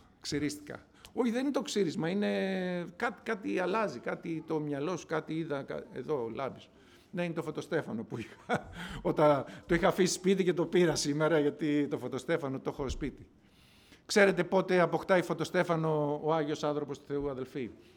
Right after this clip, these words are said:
Όταν είναι και χρησμένος και αφήνει το χρήσμα να ενεργήσει μέσα στη ζωή του. Λάμπει το πρόσωπό του. Έχει τη χαρά του Χριστού, έχει την ευλογία του Χριστού.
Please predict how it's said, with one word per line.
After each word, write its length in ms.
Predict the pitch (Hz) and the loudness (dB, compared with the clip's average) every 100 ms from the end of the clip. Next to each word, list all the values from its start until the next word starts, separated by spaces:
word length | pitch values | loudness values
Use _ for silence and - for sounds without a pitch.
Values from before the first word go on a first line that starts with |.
| _ | _
Όταν 240 | 156 160 170 | -4 -2 0
είναι 160 | 170 | -2
και 140 | 165 160 | -2 -4
χρησμένος 680 | 143 120 120 139 151 165 - | -4 -4 -2 0 0 -4 -4
και 100 | 147 | -4
αφήνει 280 | - 175 | -2 -2
το 140 | - 135 | -2 -4
χρήσμα 540 | - 156 160 131 143 | -2 0 2 0 0
να 80 | 139 | 0
ενεργήσει 440 | 120 117 139 151 | 0 -2 -2 -2
μέσα 160 | 156 151 | -2 -2
στη 100 | 143 | -4
ζωή 220 | 123 143 | -2 -2
του. 180 | 139 - _ _ _ _ - | -4 -14 _ _ _ _ -8
Λάμπει 420 | 127 143 196 185 | -2 2 2 2
το 120 | 175 | -2
πρόσωπό 500 | 156 180 175 - 180 | -4 -4 -4 -2 -2
του. 140 | 170 - - _ _ _ | -2 -10 -20 _ _ _
Έχει 200 | 156 170 | -6 -6
τη 100 | 156 | -6
χαρά 460 | - 151 143 160 175 | -2 0 2 2 0
του 100 | 175 | -2
Χριστού, 480 | 156 135 - 160 139 | -6 -8 -4 -4 -2
έχει 200 | 147 160 | -4 -4
την 180 | 175 151 | -4 -4
ευλογία 460 | 135 131 147 175 | -2 -2 0 -2
του 120 | 156 135 | -2 -8
Χριστού. 400 | 123 - 156 | -8 -4 -4